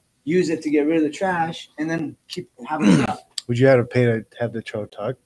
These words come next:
Speaker 2: tr-, towed if you didn't buy it, or were they gonna take it?
Speaker 1: No, they would have probably had to
Speaker 2: No.
Speaker 1: get it towed, but I
Speaker 2: Yeah.
Speaker 1: got it towed to the,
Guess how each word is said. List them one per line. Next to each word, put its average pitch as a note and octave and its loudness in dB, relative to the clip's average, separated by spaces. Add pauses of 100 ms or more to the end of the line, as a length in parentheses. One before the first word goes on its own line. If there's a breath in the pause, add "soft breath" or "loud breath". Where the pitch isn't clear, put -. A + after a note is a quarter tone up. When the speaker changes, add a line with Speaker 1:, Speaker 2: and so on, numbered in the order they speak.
(120)
Speaker 2:
tr-, - -12
towed B2+ 0
if - -8
you A#2+ -4
didn't A2+ -4
buy G#2 -4
it, D3 0
or C#3 -4
were A#2 -4
they A2+ -6
gonna G2+ -8
take G#2 -16
it? - -20 (920)
Speaker 1:
No, A#2+ -4
they A2+ -8
would A#2 -8
have - -18
probably B2 -6
had G2+ -12
to A2+ -12
Speaker 2:
No. G2 -8
Speaker 1:
get - -12
it - -20
towed, - -16 (140)
but G#2 -16
I A2+ -6
Speaker 2:
Yeah. A#2 -6
Speaker 1:
got A2 -6
it G2 -16
towed G#2+ -16
to G2+ -20
the, G2+ -14